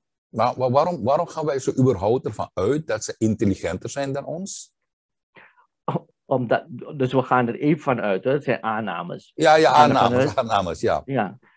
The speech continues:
Speaker 2: we gaan ervan uit dat ze dus uit of een andere planeet of een andere dimensie of een andere tijd komen.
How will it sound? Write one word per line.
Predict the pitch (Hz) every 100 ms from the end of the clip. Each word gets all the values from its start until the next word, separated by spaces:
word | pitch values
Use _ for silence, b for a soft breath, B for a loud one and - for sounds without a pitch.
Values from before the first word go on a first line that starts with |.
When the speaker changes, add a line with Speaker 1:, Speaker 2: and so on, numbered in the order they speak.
| b
Speaker 2:
we | - 143
gaan | 143 135
ervan | 123 131 113
uit | 98 107 127
dat | 113 101
ze | -
dus | 107 104 127 -
uit | - 98 - - _ -
of | 135
een | 165 -
andere | 139 135 123 - _
planeet | 120 107 101 101 -
of | 113
een | 147
andere | 123 123 - _ _ _ _ _
dimensie | 123 104 92 110
of |
een | -
andere | 101 113 -
tijd | 123 98
komen. | 90 - - 107